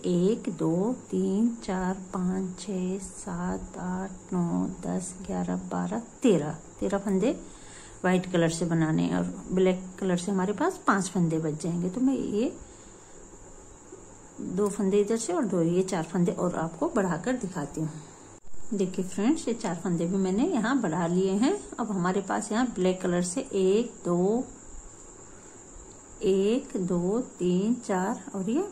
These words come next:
पांच फंदे बचे हैं और तेरह फंदे हमारे पास ये white कलर से, एक, दो, तीन, चार, पाँच, छः, सात, आठ, नौ, दस, ग्यारह, बारह, तेरह और पांच फंदे फिर इधर black, black color के बचे हैं। अब हमें क्या करना है,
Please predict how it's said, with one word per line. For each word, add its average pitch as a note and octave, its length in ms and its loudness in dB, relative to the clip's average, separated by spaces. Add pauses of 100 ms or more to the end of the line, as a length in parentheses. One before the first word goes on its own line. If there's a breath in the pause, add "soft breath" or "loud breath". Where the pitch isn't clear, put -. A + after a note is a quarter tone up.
पांच E3+ 200 4
फंदे E3 280 -2
बचे E3 300 -4
हैं E3+ 80 -2
और F#3 120 -2 (240)
तेरह F#3+ 220 2
फंदे F#3+ 260 2
हमारे F#3+ 260 0
पास A3+ 280 0
ये D#4 100 0
white E3+ 340 2
कलर D#3+ 200 2
से, D#3 160 -4
एक, F3+ 500 0
दो, F3 240 0 (140)
तीन, F3 300 0
चार, F3 280 -4 (160)
पाँच, E3 340 -2 (120)
छः, F3 320 -4
सात, F3 680 -6
आठ, E3+ 420 -6
नौ, F3+ 360 0 (180)
दस, F3+ 280 -2
ग्यारह, F3 340 -4 (100)
बारह, F3+ 320 -4 (180)
तेरह D#3 220 0
और F3 320 -6
पांच F3+ 220 0
फंदे F#3 260 0
फिर G3 180 -2
इधर B3+ 280 2 (840 loud breath)
black, F3+ 300 4 (180)
black F#3 360 2
color E3+ 220 2
के C#4 120 -2
बचे G3+ 320 2
हैं। D3 180 0
अब B3+ 140 4
हमें A3 300 6
क्या F#3+ 180 0
करना F3+ 320 2
है, B3+ 200 2